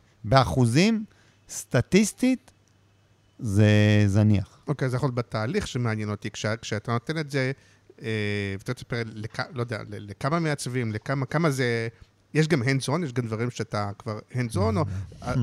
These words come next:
Speaker 2: אז כשאתה נותן, כמה יש לך בראש, פחות או יותר, אתה כבר יודע, פחות, זה, או שכמה אתה אומר,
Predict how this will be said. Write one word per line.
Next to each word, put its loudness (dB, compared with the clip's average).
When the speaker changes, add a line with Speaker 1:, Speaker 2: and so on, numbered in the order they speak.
Speaker 2:
אז -4
כשאתה 0
נותן, 2
כמה 2
יש 2
לך 0
בראש, 0
פחות -4
או -2
יותר, -4
אתה -8
כבר -10
יודע, -8
פחות, -8
זה, 0
או 0
שכמה -2
אתה 2
אומר, 0